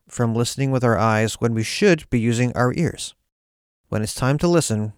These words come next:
up goes the black rectangle and covers the entire screen.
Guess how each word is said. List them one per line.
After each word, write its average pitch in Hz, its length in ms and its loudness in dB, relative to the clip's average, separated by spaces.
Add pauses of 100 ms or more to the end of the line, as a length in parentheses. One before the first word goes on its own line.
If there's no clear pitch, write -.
(540)
up 120 220 0
goes 131 240 4
the - 40 0
black 147 300 2
rectangle 101 600 -2 (360)
and 110 140 -6
covers 113 320 0
the 107 80 -4
entire 95 300 -4
screen. 82 280 -10